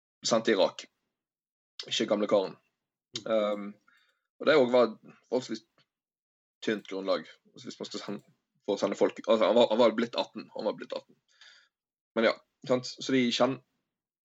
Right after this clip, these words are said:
de kjenner på dette som en realitet, sant? Og det har jo blitt avslørt at det er jo visse koblinger mellom Sian og F R P. Det har jo det vært en, eh, nyhetssaker på, sant? Og så har jo F R P sittet i regjering mens disse her,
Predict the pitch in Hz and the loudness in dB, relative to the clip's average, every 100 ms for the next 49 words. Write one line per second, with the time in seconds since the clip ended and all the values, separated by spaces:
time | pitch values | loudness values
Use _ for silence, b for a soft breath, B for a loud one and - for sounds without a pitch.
0 | _ 131 127 139 123 - 127 104 107 113 | _ -6 -2 0 0 2 2 2 -2 -4
1 | 107 101 98 98 123 - - - - - | -6 -2 -4 -2 -6 -6 -12 -20 -20 -20
2 | - _ _ _ _ _ 113 110 110 - | -20 _ _ _ _ _ 0 0 0 -10
3 | 120 120 - 135 113 113 131 - 110 - | -4 -2 2 0 0 2 2 2 -2 -2
4 | - 110 113 95 71 _ _ _ _ _ | -2 0 2 0 -6 _ _ _ _ _
5 | - 113 - 127 120 120 113 104 113 101 | -8 -6 -4 -2 0 0 0 2 2 0
6 | 90 - _ _ _ _ _ _ _ _ | -4 -10 _ _ _ _ _ _ _ _
7 | - - 120 104 87 92 110 107 90 85 | -12 -4 -2 0 -2 -2 0 2 2 -4
8 | - - - - 90 - 156 - - - | -14 -16 -12 -6 -4 0 0 0 -6 -8
9 | - 104 107 98 - - 107 104 - 110 | -6 -2 -2 -2 -8 -8 -4 -4 -6 -12
10 | - _ - 101 87 - - _ _ _ | -12 _ -10 -8 -6 -10 -16 _ _ _
11 | _ 107 95 - 82 87 - - - - | _ -2 -2 0 -2 -2 0 0 0 -10
12 | - 107 104 - - 117 95 - 104 - | -8 2 2 2 0 -2 0 0 -4 -4
13 | 104 98 101 87 87 101 98 - - 92 | -4 0 0 0 -2 -4 -4 -8 -2 0
14 | 87 | -2